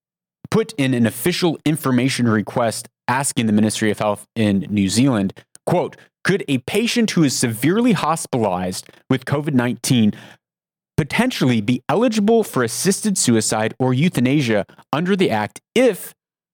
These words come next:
a health practitioner viewed their prognosis as less than six months?" The Ministry of Health responded saying there is clear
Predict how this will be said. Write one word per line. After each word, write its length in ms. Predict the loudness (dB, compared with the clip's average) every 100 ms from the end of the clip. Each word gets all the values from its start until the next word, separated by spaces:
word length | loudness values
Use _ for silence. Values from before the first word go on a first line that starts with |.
| -4
a 140 | -4
health 400 | -4 -6 -6 -6
practitioner 680 | -6 -4 -4 -2 0 0 -2 _ _ -2
viewed 400 | 2 4 2 0
their 100 | -4
prognosis 920 | -4 -4 -2 0 0 0 -2 -2 -8 _
as 280 | -6 -4 -6 -4
less 300 | -2 -2 -2
than 160 | -2 0
six 340 | 0 -2 -2
months?" 420 | -2 -2 -4 -8 -10 _ _ -20 _ _ _ _ -4
The 60 | 0
Ministry 360 | 0 0 -2
of 80 | -2
Health 340 | -2 -4 -4 -4
responded 720 | -2 0 -2 -2 0 0 0
saying 280 | 0 0 0
there 160 | 0 0
is 260 | 0 -2 -6 _ _
clear 520 | -6 0 2 2 2